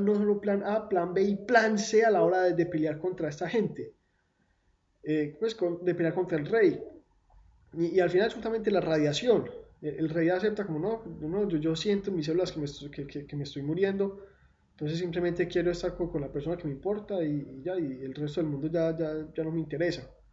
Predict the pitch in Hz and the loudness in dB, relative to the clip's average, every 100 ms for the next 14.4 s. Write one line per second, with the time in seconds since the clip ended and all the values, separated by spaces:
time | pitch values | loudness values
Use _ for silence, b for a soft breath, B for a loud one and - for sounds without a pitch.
0 | _ _ b b _ 196 220 208 208 208 | _ _ b b _ 4 8 8 8 6
1 | 247 233 208 214 247 220 202 196 202 190 | 6 6 4 6 4 6 4 6 8 8
2 | 233 226 226 233 214 226 190 185 214 233 | 6 4 4 2 -2 0 2 2 4 4
3 | 240 226 B B B B B - 180 175 | 4 -2 B B B B B -4 2 6
4 | 190 214 190 170 202 214 208 220 214 180 | 8 8 6 4 2 0 0 0 0 2
5 | 175 170 190 190 - 214 202 190 175 156 | 0 2 4 4 4 0 0 0 -2 -4
6 | 139 135 135 139 147 151 151 151 151 147 | -6 -6 -8 -8 -8 -6 -2 0 -2 0
7 | 143 131 135 139 131 160 156 156 143 143 | 0 0 -4 -6 -2 0 0 0 -2 0
8 | 160 160 147 127 139 - 196 196 196 - | 0 0 0 -2 -4 2 2 4 2 2
9 | 185 - 185 - B B B B B B | 0 0 -4 -6 B B B B B B
10 | B - - 185 175 175 170 208 208 - | B -4 4 8 8 8 4 4 4 4
11 | 262 - 196 233 233 196 190 214 196 175 | 2 4 4 4 6 8 8 6 2 0
12 | 220 208 180 170 190 190 160 208 208 202 | 0 0 0 0 0 -2 -4 -4 -6 -4
13 | 180 165 160 196 190 175 - - 170 165 | -2 -2 -4 -4 -2 0 0 -2 -4 -4
14 | 190 196 202 | 0 0 0